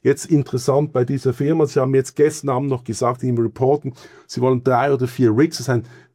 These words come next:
drei oder vier neue Förderquellen anstoßen. Das Interessante bei diesem Titel ist Folgendes. Du bist nicht global orientiert bei Diamondback Energy,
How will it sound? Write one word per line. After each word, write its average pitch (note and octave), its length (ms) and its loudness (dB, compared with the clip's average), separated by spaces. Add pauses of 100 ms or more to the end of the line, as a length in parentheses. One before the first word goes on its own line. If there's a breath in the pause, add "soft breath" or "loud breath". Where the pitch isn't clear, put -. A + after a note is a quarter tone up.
drei C#3 220 0
oder C3+ 140 0
vier C#3+ 220 2
neue B2+ 420 4 (220 loud breath)
Förderquellen D3+ 800 2
anstoßen. E3 720 0 (240 loud breath)
Das - 140 -4
Interessante D#3+ 580 2
bei D3 140 0
diesem C#3 260 -2
Titel C3+ 260 -2
ist A#2+ 120 -2
Folgendes. G2 500 -2 (520 soft breath)
Du A2+ 100 -12
bist C#3+ 260 -4
nicht E3+ 420 -2
global A#2 520 2
orientiert F3+ 420 2
bei D#3+ 140 -4
Diamondback D#3 580 -2
Energy, D3+ 300 -2